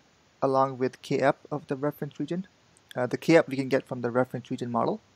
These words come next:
And the denominator requires knowledge of the input function.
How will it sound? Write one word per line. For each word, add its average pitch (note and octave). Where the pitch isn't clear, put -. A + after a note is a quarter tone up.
And C3+
the C3+
denominator E3
requires C#3+
knowledge C#3
of C3
the -
input E3
function. D3+